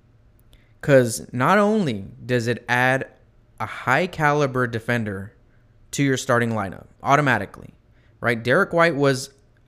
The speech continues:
a high caliber defender as well, but very different, right? These, the-, they're very different at, at, at, at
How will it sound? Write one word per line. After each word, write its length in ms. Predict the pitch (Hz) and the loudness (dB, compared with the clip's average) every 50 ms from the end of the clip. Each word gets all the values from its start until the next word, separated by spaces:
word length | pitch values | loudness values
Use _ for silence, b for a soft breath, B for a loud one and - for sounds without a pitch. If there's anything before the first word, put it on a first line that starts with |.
| _ _ _ - | _ _ _ -4
a 120 | 127 123 | -2 -2
high 260 | 113 101 127 123 127 | 0 2 2 2 2
caliber 440 | 120 - - 117 117 117 110 113 110 | 2 0 -2 0 0 0 0 -2 -4
defender 360 | 104 110 - 117 110 107 107 | -4 -6 -6 -6 -4 -4 -4
as 140 | 107 101 110 | -4 -4 -4
well, 300 | 107 107 98 92 - - - _ _ _ b b b b b b b b b b b b b b b _ _ _ - _ _ | -4 -4 -4 -4 -8 -14 -20 _ _ _ b b b b b b b b b b b b b b b _ _ _ -20 _ _
but 280 | - 120 113 107 - - | -2 0 0 0 -2 -6
very 320 | 98 110 113 113 - 139 | -8 -2 0 0 0 0
different, 460 | 139 131 160 160 160 - 117 98 - - | 0 0 0 0 0 -2 -6 -6 -8 -8
right? 220 | - 104 110 110 110 | -4 -4 -4 -2 -4
These, 240 | 110 110 113 117 | -6 -8 -8 -6
the-, 140 | 90 123 123 | -6 -4 -4
they're 200 | 113 90 117 117 | -4 -2 -2 -2
very 300 | 110 120 127 131 143 147 | 0 2 4 4 4 2
different 560 | 147 135 151 151 151 - 127 113 101 95 - - | 0 0 -2 -2 -2 -2 -4 -4 -4 -6 -8 -10
at, 260 | - 104 110 101 - | -6 -6 -6 -4 -4
at, 140 | - 113 107 | -6 -6 -6
at, 380 | 101 - - 117 110 101 - - | -6 -4 -4 -4 -4 -4 -6 -8
at 320 | 110 101 101 - - - | -8 -8 -8 -10 -12 -18